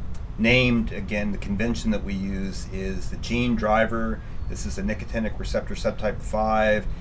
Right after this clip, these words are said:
and then the specific, um, line name, which is, uh, in this case, N P three oh six, and then this is a, a brain that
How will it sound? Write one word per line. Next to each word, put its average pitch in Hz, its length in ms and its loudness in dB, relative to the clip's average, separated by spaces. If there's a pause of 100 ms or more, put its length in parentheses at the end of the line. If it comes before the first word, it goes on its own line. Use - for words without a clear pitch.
(160)
and 98 120 -2
then 101 140 0
the 98 60 -2
specific, - 580 -4 (220)
um, 87 380 -4 (600)
line 117 340 4
name, 98 300 0
which 95 200 -2
is, 92 280 -4
uh, 85 520 -6
in 92 80 -4
this 92 160 -6
case, 92 260 -2
N 101 120 -2
P 98 160 -6
three 95 240 -6
oh 90 100 -4
six, - 560 0 (400)
and 95 120 -2
then 101 360 -2 (100)
this 110 200 -2
is 107 160 -4
a, 101 340 0
a 101 60 -2
brain 110 540 4
that 101 160 2